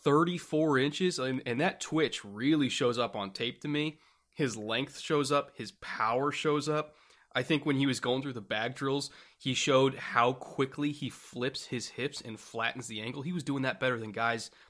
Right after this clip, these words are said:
that weigh twenty pounds less than him. Um, I think he's a really special, uh, edge rusher. I have a monster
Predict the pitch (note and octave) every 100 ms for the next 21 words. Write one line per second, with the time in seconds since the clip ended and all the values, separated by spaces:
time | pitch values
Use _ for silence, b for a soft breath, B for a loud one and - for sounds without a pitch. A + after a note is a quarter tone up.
0 | b C#3+ B2 B2 - - C#3+ C3+ C3 A#2
1 | G2+ A2+ C3 - G2+ F#2 D#2 - b b
2 | b b b b G#2 G#2+ G#2 G2+ - B2+
3 | C3+ D3+ A#2+ C#3 A2+ G#2+ B2+ B2 - -
4 | A2 G#2+ A#2+ G#2 - _ _ _ - G2+
5 | G#2+ A#2+ C3 B2+ - B2 C3 G2 G2+ G#2
6 | G#2 G#2+ A2 - -